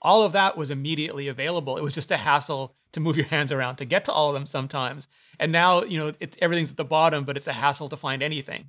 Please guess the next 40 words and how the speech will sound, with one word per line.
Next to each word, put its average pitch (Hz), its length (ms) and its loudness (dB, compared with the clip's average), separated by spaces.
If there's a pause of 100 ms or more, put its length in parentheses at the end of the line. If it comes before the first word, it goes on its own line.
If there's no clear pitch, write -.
at - 80 -20
this - 120 -14
point. - 240 -16 (480)
And 180 280 -8
I 175 60 -2
don't 254 160 2
wanna, 240 200 4
like, 156 200 -2
just 131 240 -10
dunk 160 300 -2
on 143 140 0
everybody, 127 340 -4
'cause - 80 -20
the 147 80 -6
WebKit 185 360 -2
team 160 240 -4
is 175 200 -6
one 156 160 0
of 139 100 -6
my 131 240 -2
favorite 139 460 -2
teams 127 480 -8
at 131 120 -2
Apple, 143 320 0
and 139 80 -4
I 139 40 -2
really 170 280 0
do 156 160 -2
think 147 340 -4 (280)
that 151 140 0
in 151 60 -2
order 151 180 2
to 143 80 -4
get 139 180 0
better, 143 220 2
you 127 120 -4
do 143 180 -6
have 135 180 -4
to 147 80 -8
experiment. 151 640 0